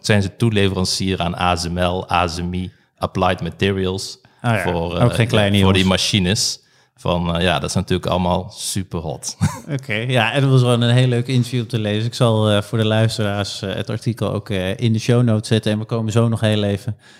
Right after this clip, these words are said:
Speaker 2: met een brugje in ieder geval via Alberts ook, eh, terug. Hildo, jij, eh, had ook weer een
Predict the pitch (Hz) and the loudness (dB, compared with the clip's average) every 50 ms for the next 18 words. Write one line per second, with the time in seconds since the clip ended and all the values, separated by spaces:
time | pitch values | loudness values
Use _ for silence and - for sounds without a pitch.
0 | _ _ _ _ _ - 113 120 127 117 123 127 165 175 - - 175 165 156 147 | _ _ _ _ _ -2 2 2 4 4 4 4 4 4 2 -2 -2 0 2 2
1 | 139 135 131 131 135 127 123 123 123 131 139 131 131 123 - - 127 123 120 117 | 2 0 0 -2 0 0 0 0 0 0 0 0 0 -2 -2 -2 -2 -2 -2 -2
2 | - - 120 110 110 107 107 107 107 104 104 107 110 110 110 - 123 117 127 160 | -4 -4 -4 -4 -2 -2 -2 -2 -4 -4 -4 -4 -4 -6 -4 -4 -2 0 0 -2
3 | 165 - _ _ _ - - - - _ _ _ _ - 135 147 165 175 156 147 | -4 -6 _ _ _ -20 -20 -20 -20 _ _ _ _ 2 4 4 4 4 4 4
4 | 147 147 143 135 - - - 127 127 135 131 127 120 117 113 110 107 107 104 104 | 4 2 2 -2 -6 -8 -4 0 2 4 4 4 4 4 2 0 0 -2 -2 -2
5 | 104 101 98 92 69 113 107 - 117 127 120 120 117 113 110 | -2 -4 -4 -6 -6 -6 -4 -2 -2 -2 0 0 2 2 2